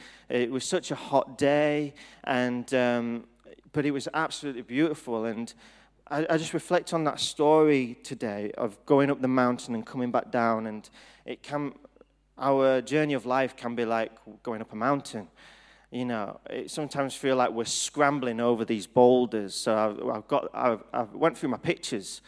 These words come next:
and there's a load of, to get through, you had to literally climb across all these boulders, and, um,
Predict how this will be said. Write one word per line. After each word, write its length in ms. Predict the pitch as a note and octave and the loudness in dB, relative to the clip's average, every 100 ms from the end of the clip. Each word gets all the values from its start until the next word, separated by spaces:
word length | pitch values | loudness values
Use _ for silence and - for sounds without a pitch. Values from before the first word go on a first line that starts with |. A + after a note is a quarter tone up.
| - _ _ _ | -20 _ _ _
and 140 | - C#3 | -4 -2
there's 140 | C3+ | 2
a 40 | |
load 140 | F3+ G3 | 6 6
of, 220 | F3+ - | 4 0
to 100 | - | -4
get 220 | F#3+ - | 0 0
through, 340 | - - A3 D#3 | -2 4 6 6
you 160 | A#2+ | 2
had 80 | F3 | -2
to 120 | F#3 - _ | -4 -8 _
literally 360 | - F3+ - C#3+ | 0 2 2 -2
climb 280 | - D#3+ D#3+ | 0 2 2
across 320 | C#3 D3+ - | 0 -4 -10
all 140 | C#3 | -4
these 160 | B2+ A#2+ | -2 0
boulders, 680 | A#2 D3+ F3 D3 A2 - - - - - - - | 2 4 4 0 -6 -14 -20 -20 -20 -20 -20 0
and, 320 | C3 B2+ C3 | 2 2 4
um, 480 | C3 C3 B2 A#2+ | 4 4 2 -2